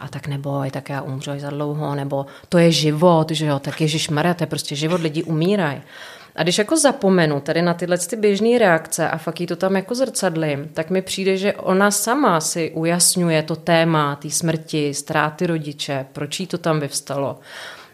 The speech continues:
A že když jí tam nedáváme ty naše nějaký, mm, myšlenky a zkušenosti a, a tady tyhle ty stereotypní věty, takže tak nějak jako necháváme rozkvést to dítě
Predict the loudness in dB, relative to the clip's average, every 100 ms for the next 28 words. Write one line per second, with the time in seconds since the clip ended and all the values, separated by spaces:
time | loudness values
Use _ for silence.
0 | _ 0 2 0 0 2 6 6 8 6
1 | 6 6 6 4 4 4 2 2 2 2
2 | 0 -4 -4 -2 -4 -8 -10 -6 -4 -4
3 | -2 0 2 4 4 4 4 2 2 -4
4 | -4 -2 0 -2 -4 -2 2 2 2 2
5 | 2 -2 -2 -2 -4 -4 -8 -4 0 0
6 | 2 0 2 2 4 4 2 0 0 0
7 | 0 -8 -18 -18 -20 -4 -2 0 0 0
8 | 4 2 2 0 2 2 4 6 6 6
9 | 6 4 0 -2 -2 -4 -10 -10 -12 -10
10 | -12